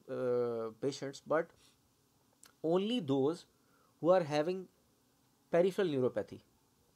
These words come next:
Now, in the type two diabetes, I am also looking for those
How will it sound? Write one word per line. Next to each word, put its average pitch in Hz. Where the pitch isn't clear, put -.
Now, 160
in 214
the 220
type 196
two 247
diabetes, 151
I 139
am 160
also 170
looking 170
for 165
those 135